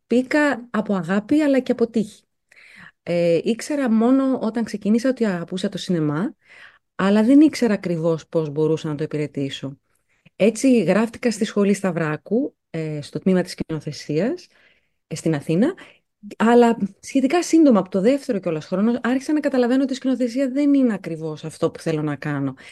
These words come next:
Ήξερα ότι μ' αρέσει το σινεμά και όσο περνούσαν τα χρόνια μέσα στη σχολή, δυνάμωνε αυτή η σχέση που είχα και αυτή η αγάπη, αλλά δεν ήξερα πώς μπορούσα να αντιπροσω-, να αντιπροσωπεύσω αυτόν τον κλάδο. Ε,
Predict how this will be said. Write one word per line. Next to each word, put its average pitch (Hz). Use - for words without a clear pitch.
Ήξερα 226
ότι 175
μ' 170
αρέσει 170
το 151
σινεμά 165
και 185
όσο 214
περνούσαν 185
τα 196
χρόνια 190
μέσα 185
στη 175
σχολή, 170
δυνάμωνε 190
αυτή 143
η 139
σχέση 156
που 160
είχα 160
και 156
αυτή -
η 165
αγάπη, 156
αλλά 226
δεν 285
ήξερα 311
πώς 285
μπορούσα 247
να 262
αντιπροσω-, 214
να 202
αντιπροσωπεύσω 196
αυτόν 156
τον 139
κλάδο. 139
Ε, 190